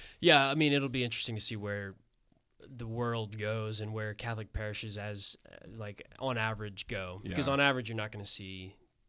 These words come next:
Speaker 1: right now Q R codes in, in pews, but maybe five years from now,
Speaker 2: Yeah.
Speaker 1: that's where, what's where the norm goes.
Speaker 2: Yeah, and we've seen some churches that are being more discreet with it, like, instead of putting a Q R code,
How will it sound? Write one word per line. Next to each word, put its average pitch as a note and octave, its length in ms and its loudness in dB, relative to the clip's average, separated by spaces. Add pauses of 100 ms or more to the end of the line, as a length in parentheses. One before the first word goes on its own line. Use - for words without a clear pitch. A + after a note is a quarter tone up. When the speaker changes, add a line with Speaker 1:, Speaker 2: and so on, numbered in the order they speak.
(180)
Speaker 1:
right C3 220 0
now G#2+ 240 -2
Q A2+ 220 -8
R G2 100 -6
codes G2 300 -10
in, F#2+ 120 -10
in G2 220 -10
pews, F#2+ 600 -8 (480)
but F#2+ 300 -6 (140)
maybe A2+ 320 -8
five G#2+ 300 -4
years A#2+ 200 -4
from G#2 160 -8
now, F#2 260 -6
Speaker 2:
Yeah. F#2+ 260 2
Speaker 1:
that's G2+ 280 -4
where, F#2+ 300 -8 (240)
what's G#2 260 -8
where G2 240 -8
the F#2 240 -10 (100)
norm F#2+ 500 -8
goes. F#2 540 -8 (120)
Speaker 2:
Yeah, C#3 160 10
and C#3 80 10
we've F#3 140 10
seen E3 200 10
some A2+ 240 4
churches G#2+ 400 0
that G2+ 140 2
are G2 80 2
being F#2+ 220 2
more F#2+ 200 2
discreet F#2 480 2
with F#2 160 -4
it, G2+ 220 2
like, F2+ 420 2 (320)
instead G#2+ 260 6
of G#2 100 4
putting G2+ 220 2
a F2+ 60 0
Q G2 220 0
R F2+ 160 6
code, F2 580 -2